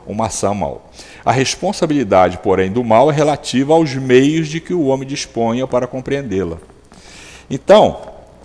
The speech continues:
naquele período em que era normal o duelo, era normal espancar, tava na lei, ainda tem países aí que se roubar, corta a mão, já viram, né?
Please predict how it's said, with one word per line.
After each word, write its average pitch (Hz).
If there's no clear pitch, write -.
naquele 117
período 120
em 92
que 98
era 95
normal 104
o 151
duelo, 117
era 98
normal 117
espancar, 131
tava 107
na 147
lei, 180
ainda 131
tem 143
países 139
aí 160
que -
se 156
roubar, 120
corta -
a 277
mão, 160
já 127
viram, 135
né? 123